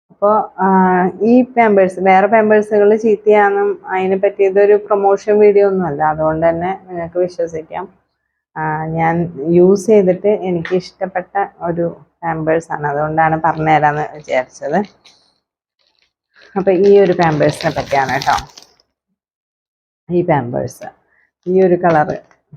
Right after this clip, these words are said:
എനിക്ക് മറ്റേതിനെ പറ്റി അറിയത്തില്ല, ഞാൻ യൂസ് ചെയ്തതിൽ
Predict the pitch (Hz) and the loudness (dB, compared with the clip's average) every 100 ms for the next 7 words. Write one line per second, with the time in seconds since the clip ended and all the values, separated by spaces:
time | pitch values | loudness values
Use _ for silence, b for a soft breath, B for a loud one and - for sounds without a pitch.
0 | _ - - _ 156 160 175 180 170 165 | _ -20 -20 _ -8 -4 0 2 0 0
1 | 170 170 175 180 180 190 185 - 180 175 | 0 0 0 -2 0 0 0 2 2 2
2 | 170 170 143 156 175 180 175 190 185 202 | 2 -2 0 0 -2 -6 -2 0 2 2
3 | - 220 196 196 196 247 | 0 0 2 2 0 -4